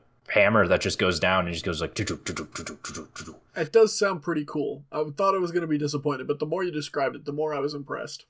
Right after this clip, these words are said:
Speaker 1: It looks like fun. It will, and then you have, like, a whole, you have, like, a glowing piece of metal on tongs that you're just shaping with this power hammer that you're controlling with your foot.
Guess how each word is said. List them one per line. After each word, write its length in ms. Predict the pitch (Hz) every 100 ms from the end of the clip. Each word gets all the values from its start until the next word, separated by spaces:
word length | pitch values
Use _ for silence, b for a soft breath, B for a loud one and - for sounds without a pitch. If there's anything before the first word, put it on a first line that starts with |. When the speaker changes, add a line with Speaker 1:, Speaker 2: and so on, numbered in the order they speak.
| _ -
Speaker 1:
It 280 | 160 -
looks 600 | 127 123 139 190 208 - 165
like 320 | 190 185 -
fun. 600 | - - 147 160 95 80 -
It 100 | 101
will, 160 | 113
and 180 | 120 117
then 100 | 135
you 80 | 139
have, 140 | 151
like, 160 | 147 147
a 80 | 127
whole, 380 | - 139 147 139
you 120 | 135
have, 100 | 127
like, 160 | 131
a 240 | 131 127 123
glowing 800 | 101 101 104 117 131 135 131 120
piece 300 | 139 120 127
of 80 |
metal 320 | 110 113 123 123
on 140 | 113
tongs 520 | - 113 117 123 113
that 100 | 120
you're 120 | 107
just 240 | 101 107 110
shaping 540 | - 107 104 120 120
with 160 | 110 -
this 240 | 107 -
power 320 | - 101 104
hammer 340 | 104 113 117 113
that 140 | 110
you're 120 | 101
controlling 400 | 95 101 104 107
with 140 | 107 -
your 120 | 98
foot. 500 | - 95 113 120